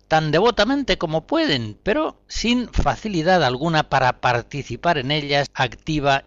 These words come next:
y conscientemente. Convendrá que precise un poco el juicio anteriormente expuesto, quizá excesivamente negativo. Los cristianos fieles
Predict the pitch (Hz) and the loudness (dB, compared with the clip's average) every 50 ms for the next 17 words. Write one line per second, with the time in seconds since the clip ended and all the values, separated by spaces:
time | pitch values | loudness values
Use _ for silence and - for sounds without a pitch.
0 | _ - 156 147 - - 143 127 117 - - - 143 135 139 135 131 123 - 151 | _ -8 -6 -6 -4 -4 -4 -6 -6 -8 -10 -6 -2 -2 -2 -2 -4 -6 -6 -4
1 | 147 160 165 143 117 107 101 - - 104 - - _ _ _ _ _ _ _ _ | -2 0 0 0 -2 -4 -8 -12 -16 -18 -18 -18 _ _ _ _ _ _ _ _
2 | _ _ _ _ _ _ _ _ _ _ _ _ _ _ _ _ _ _ _ _ | _ _ _ _ _ _ _ _ _ _ _ _ _ _ _ _ _ _ _ _
3 | _ _ _ _ _ _ _ - 143 143 143 143 151 151 156 170 185 190 185 180 | _ _ _ _ _ _ _ -4 -2 -2 0 0 -2 0 0 2 2 2 2 0
4 | - 151 143 135 - - _ _ _ - 131 127 117 - 165 160 131 - 139 127 | -2 -4 -4 -6 -8 -12 _ _ _ -2 -2 -2 0 0 -2 -2 -2 -2 -4 -4
5 | 120 117 - 151 151 - - 151 147 143 139 147 - _ _ - 123 120 113 107 | -6 -4 -4 -4 -4 -2 0 0 2 2 0 -2 -6 _ _ -8 -6 -4 -4 -6
6 | - - 143 143 135 120 - 127 127 127 127 123 123 123 - - 135 127 120 - | -6 -6 -6 -6 -6 -6 -6 -4 -4 -2 -2 -2 -4 -4 -4 -6 -6 -6 -4 -4
7 | 131 131 143 147 135 135 131 131 131 - 127 117 - - - 220 202 156 - - | -4 -2 -2 -2 -2 -2 -4 -6 -4 -6 -6 -8 -8 -2 0 0 0 0 -2 -10
8 | - 120 113 101 - 113 104 - - 131 123 123 123 120 110 - - 123 113 - | -14 -14 -14 -14 -14 -16 -16 -8 -2 0 0 2 0 -2 -4 -6 -10 -10 -8 -6
9 | 135 123 120 120 127 127 123 113 - 117 107 117 117 123 131 - 170 160 139 104 | -4 -4 -4 -4 -4 -4 -6 -6 -8 -8 -6 -2 -2 -2 -2 0 0 0 0 0
10 | 95 - _ _ _ - _ - - - - - - - - - - _ _ _ | -2 -10 _ _ _ -20 _ -20 -20 -20 -20 -20 -20 -20 -20 -20 -20 _ _ _
11 | - 160 160 - - 190 165 - - 277 277 262 220 165 - - 269 269 247 233 | -2 -2 -2 2 0 0 0 2 0 0 2 2 2 0 0 -2 0 0 2 2
12 | 214 170 - - | 0 -2 -2 -8